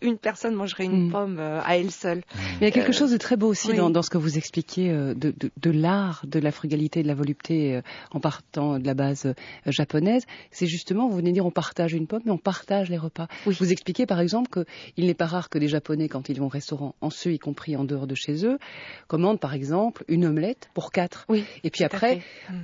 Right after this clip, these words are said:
Speaker 2: un plat, mais qu'ils vont aussi partager.
Speaker 1: Oui.
Speaker 2: Alors, ils vont consommer une certaine, un, un certain nombre de plats, bien
Speaker 1: Oui.
Speaker 2: sûr, mais chaque plat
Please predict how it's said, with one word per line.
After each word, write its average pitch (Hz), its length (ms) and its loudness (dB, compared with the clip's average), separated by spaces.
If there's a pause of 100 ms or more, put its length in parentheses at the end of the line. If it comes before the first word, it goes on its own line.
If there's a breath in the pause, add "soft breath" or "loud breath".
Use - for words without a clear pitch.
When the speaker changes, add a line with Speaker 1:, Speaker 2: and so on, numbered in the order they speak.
(200)
Speaker 2:
un 175 180 6
plat, 226 480 2
mais 180 100 0
qu'ils 160 160 -4
vont 175 120 2
aussi 185 240 -2
partager. 202 520 0
Speaker 1:
Oui. 214 80 4
Speaker 2:
Alors, 170 220 4
ils 180 160 0
vont 190 300 2 (680)
consommer 180 420 4
une 165 120 6
certaine, 139 640 2 (100)
un, 101 180 0
un 101 40 0
certain 131 300 -4
nombre 143 340 2
de 151 80 0
plats, 151 220 0
bien 151 140 0
Speaker 1:
Oui. 190 60 -4
Speaker 2:
sûr, 269 220 0 (380 loud breath)
mais 175 100 4
chaque - 300 0
plat 240 320 2